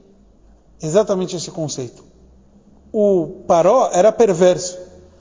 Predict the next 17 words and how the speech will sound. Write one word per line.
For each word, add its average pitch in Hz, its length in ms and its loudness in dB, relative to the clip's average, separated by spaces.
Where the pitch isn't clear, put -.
Agora, 190 420 2
qual 302 340 4
era 240 160 4
a 214 40 2
perversidade 156 800 0
dele? 120 300 -10
Se - 300 -2
ele 277 160 4
estava 233 260 2
preocupado, 202 840 0
realmente 196 640 0
ele 165 120 0
era 165 120 0
uma 170 100 0
pessoa 170 360 0
ruim 165 340 0
perante 170 680 -4